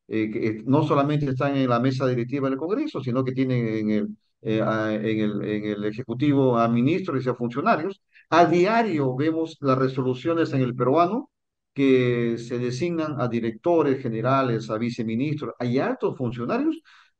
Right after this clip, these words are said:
eh, militantes de los partidos políticos que están dirigiendo el Congreso.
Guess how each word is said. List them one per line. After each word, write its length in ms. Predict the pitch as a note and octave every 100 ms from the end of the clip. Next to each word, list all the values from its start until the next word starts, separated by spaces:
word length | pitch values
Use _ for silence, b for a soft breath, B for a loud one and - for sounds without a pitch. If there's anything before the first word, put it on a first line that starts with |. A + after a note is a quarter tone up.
| _ _ _
eh, 180 | C3 C3+
militantes 720 | C3 C#3 C#3 A#3+ C#4 D4 C4+
de 140 | C#3+ C3+
los 100 | C3
partidos 400 | C3 G3+ G3+ -
políticos 540 | F#3 B3+ A#3+ B3+ -
que 100 | -
están 300 | B2+ C#3 E3
dirigiendo 420 | D#3+ C#3 C3 D#3 D3
el 80 |
Congreso. 380 | B2+ A#2 - -